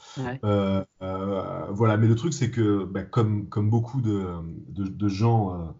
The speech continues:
Speaker 2: bordéliques, je, je, je, je sais gérer mon bordel, donc je sais où sont les choses.
Speaker 1: <laughs>
Speaker 2: Et,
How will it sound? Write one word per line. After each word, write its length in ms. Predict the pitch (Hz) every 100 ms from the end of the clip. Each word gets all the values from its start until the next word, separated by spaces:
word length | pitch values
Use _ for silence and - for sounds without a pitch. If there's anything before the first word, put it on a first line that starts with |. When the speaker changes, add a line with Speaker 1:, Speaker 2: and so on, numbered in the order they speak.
| - _
Speaker 2:
bordéliques, 600 | 104 127 120 123 175 - 95
je, 520 | 95 101 95 90 87 85
je, 480 | 87 92 87 87
je, 280 | 80 85 85
je 140 | 80 85
sais 240 | - 175
gérer 260 | 131 127 131
mon 140 | 117
bordel, 360 | 113 104 131 135
donc 120 | 104
je 100 | 110
sais 200 | - 170
où 100 | 147
sont 180 | - 139
les 120 | 180
choses. 320 | 139 170 160 143 135 -
Speaker 1:
<laughs> 380 | - - - -
Speaker 2:
Et, 340 | 147 110 104